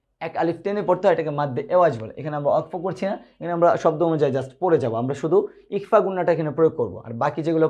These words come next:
পড়ে আসছি সেগুলো প্রয়োগ করার চেষ্টা করবো। শাই ইং জা দা লান, মিম নুন পেশ মুন, এখানে দেখেন নুন সাকিনের পরে জাল, জাল কিসের হরফ? তা সা জিম দাল জাল, জাল, জাল ইকফার হরফ,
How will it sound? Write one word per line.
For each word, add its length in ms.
পড়ে 240
আসছি 200
সেগুলো 220
প্রয়োগ 220
করার 200
চেষ্টা 240
করবো। 200
শাই 180
ইং 100
জা 120
দা 100
লান, 180
মিম 200
নুন 140
পেশ 180
মুন, 100
এখানে 260
দেখেন 200
নুন 200
সাকিনের 340
পরে 220
জাল, 140
জাল 140
কিসের 320
হরফ? 200
তা 140
সা 140
জিম 200
দাল 180
জাল, 180
জাল, 160
জাল 160
ইকফার 320
হরফ, 180